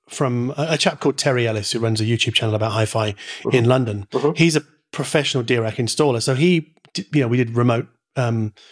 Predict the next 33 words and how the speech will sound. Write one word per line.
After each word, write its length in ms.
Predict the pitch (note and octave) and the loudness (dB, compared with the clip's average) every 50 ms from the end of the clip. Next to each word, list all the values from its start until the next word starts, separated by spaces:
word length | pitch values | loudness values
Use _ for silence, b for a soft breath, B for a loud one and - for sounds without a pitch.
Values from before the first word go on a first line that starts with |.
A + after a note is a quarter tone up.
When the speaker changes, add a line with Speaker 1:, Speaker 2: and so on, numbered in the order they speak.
| b b b | b b b
Speaker 1:
phone 260 | - - - C3 C3+ | -2 2 2 2 2
call 180 | C3 - B2 A2+ | 2 0 -2 0
help 340 | A2+ B2+ A#2+ A2+ A2 - - | 2 0 0 0 -2 -4 -4
on 240 | B2+ A#2 A2+ A2 G#2+ | -2 -2 -2 -2 0
Dirac. 600 | - C3 C3 B2 A2 G2+ F#2+ - _ - - - - - | 2 2 2 2 0 -4 -8 -10 _ -16 -18 -10 -4 -2
Speaker 2:
Mm-hmm. 180 | B2 B2+ D3 | 0 2 2
Speaker 1:
So 160 | E3 - D#3 | 2 2 2
once 380 | C#3 C#3 E3+ G#3+ B3 - - - | 2 2 2 0 0 -2 -4 -6
we, 140 | G3+ F#3+ - | -6 -4 -2
we 180 | D#3+ F3 F3+ | 0 0 0
did 280 | D3 - G#3 A#3 A3 - | 2 2 0 0 0 0
the 80 | G3+ F#3 | 0 0
t-, 180 | - - - - | 0 -2 -8 -6
the, 240 | - D3+ D#3+ C#3 C#3 C3+ | -4 -2 -2 -2 -2 -2
the 100 | D3 C3 - D#3 | -2 0 0 0
Harman 300 | D#3 D#3+ D#3+ D#3+ D#3+ D#3+ | 0 0 2 0 0 -2
target 400 | D#3 E3 D#3 C#3+ C#3+ C3+ C#3 C3+ | -2 -2 -2 0 0 -2 -4 -4
curve 280 | - - C3 B2 A#2+ A#2 | -2 -2 0 0 0 -2
first, 640 | - - C3+ A#2 G#2 G2+ F#2+ - - - - - - _ _ B B B B B B B B B | -2 -2 -2 -2 -2 -4 -6 -6 -6 -6 -6 -10 -12 _ _ B B B B B B B B B
so 140 | - - C#3+ | -2 0 2
that 180 | C3 C3+ B2 | 2 2 2
these 320 | C3+ D#3+ D#3 D3 C#3 C3+ D#3 | 2 0 2 2 0 0 0
are 60 | D3 | 0
the 140 | C#3 D#3+ D3 | 0 0 0
sort 200 | - - E3+ D3 | 2 2 2 0
of 140 | B2+ B2+ - | 0 0 -4
the 80 | B2+ | -6
flat 560 | - - - C#3 B2 A#2+ B2+ _ - - - - _ _ _ _ _ - | -4 -2 0 0 0 0 -4 _ -10 -10 -10 -10 _ _ _ _ _ -10
curve. 380 | - - A2 G2+ G2 G2 G2 - | -6 -4 -4 -4 -4 -6 -2 0
Speaker 2:
Mm-hmm. 280 | B2+ G2+ B2 D3+ F3+ B B B _ - | 0 2 2 2 0 B B B _ 0
Speaker 1:
And 240 | E3 D#3 D#3+ D#3+ D3 | 2 2 2 4 4
then 340 | E3 F3+ G#3 A3 A#3 A3+ | 4 4 4 2 2 2
we, 160 | G#3 G3+ F#3+ | 2 0 0